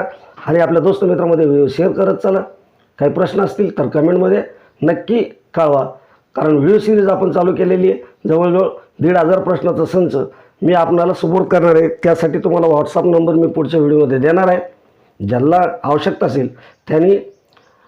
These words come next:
WhatsApp-ला मेसेज करायचा आणि लगेच तुम्हाला त्या प्रश्नाची पीडीएफ भेटून जाईल.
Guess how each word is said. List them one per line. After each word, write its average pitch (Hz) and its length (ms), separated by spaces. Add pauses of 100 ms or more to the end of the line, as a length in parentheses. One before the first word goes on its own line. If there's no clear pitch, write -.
(340)
WhatsApp-ला 165 600 (400)
मेसेज 165 340
करायचा 208 400 (560)
आणि 156 380
लगेच 185 380
तुम्हाला 160 320 (180)
त्या 165 100
प्रश्नाची 147 400
पीडीएफ 151 240
भेटून 120 320
जाईल. 101 140